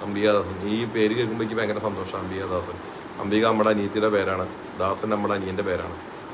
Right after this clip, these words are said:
So, അംബികാദാസൻ എന്ന് കേൾക്കുമ്പോ രണ്ടുപേരുണ്ട്, അമ്മാവനും മേമയും ഒക്കെ ഒറ്റ പേരിലുണ്ടല്ലോ. ഹരേ കൃഷ്ണ, ഹരേ ഗുരുവായൂരപ്പ, നാരായണ. അപ്പൊ ഞാൻ പറഞ്ഞുകൊണ്ടിരുന്ന, അപ്പൊ ആ ഒരു ഗ്രൂപ്പിന്റെ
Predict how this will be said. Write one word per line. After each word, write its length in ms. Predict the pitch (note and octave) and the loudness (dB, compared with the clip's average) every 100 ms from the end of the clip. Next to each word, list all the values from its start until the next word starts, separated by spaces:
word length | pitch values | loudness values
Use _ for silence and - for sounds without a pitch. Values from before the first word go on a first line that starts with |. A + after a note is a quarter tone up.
| - | -10
So, 60 | - F#2+ | -6 -4
അംബികാദാസൻ 520 | F#2 F#2 F#2 E2+ F2 | -2 0 0 -2 -2
എന്ന് 100 | F#2 | -4
കേൾക്കുമ്പോ 400 | F#2+ F#2 F2+ E2+ E2 | -2 -2 -6 -6 -6
രണ്ടുപേരുണ്ട്, 540 | F2+ F#2 F#2 F2+ E2+ E2+ E2 - - - - - | -4 -2 -2 -2 -6 -8 -10 -12 -12 -12 -12 -8
അമ്മാവനും 440 | G2 G2+ G2 G2+ A2 - - - - G2 | -2 2 4 2 0 -2 -12 -12 -8 -2
മേമയും 380 | G2+ G2+ A2 G2+ | 0 0 0 -2
ഒക്കെ 200 | - G#2 - - - - - - - - | -4 -4 -4 -10 -12 -12 -12 -12 -10 -6
ഒറ്റ 140 | - - G#2 | -4 -2 2
പേരിലുണ്ടല്ലോ. 520 | G#2 F2+ F2+ E2+ E2 - - - - - - - - - - - - - - - - - - | 2 2 -4 -6 -8 -10 -12 -12 -12 -12 -12 -12 -12 -12 -14 -12 -12 -12 -14 -14 -14 -12 -8
ഹരേ 140 | G2+ G2+ | -4 -2
കൃഷ്ണ, 260 | F#2+ - F#2+ F#2+ | -4 -6 -6 -4
ഹരേ 140 | F#2 F#2 | -4 -4
ഗുരുവായൂരപ്പ, 440 | F2 F2+ F2+ F2 F#2 F2+ | -4 -2 -2 -4 -8 -8
നാരായണ. 360 | F2 F2 F2 E2 F2 - - - - - - - - - - - - - - - - - - | -8 -8 -8 -8 -10 -12 -12 -12 -12 -12 -12 -12 -12 -12 -12 -12 -12 -12 -12 -12 -12 -12 -10
അപ്പൊ 120 | G#2 G#2 | -4 -2
ഞാൻ 100 | A2 A#2 | 0 0
പറഞ്ഞുകൊണ്ടിരുന്ന, 420 | G#2+ A2 A#2 A2+ | 0 0 0 2
അപ്പൊ 100 | A#2 G#2+ A#2 | 2 2 4
ആ 40 | C3+ | 6
ഒരു 100 | D3+ D3 | 6 4
ഗ്രൂപ്പിന്റെ 360 | C#3+ B2+ B2+ | 0 0 -2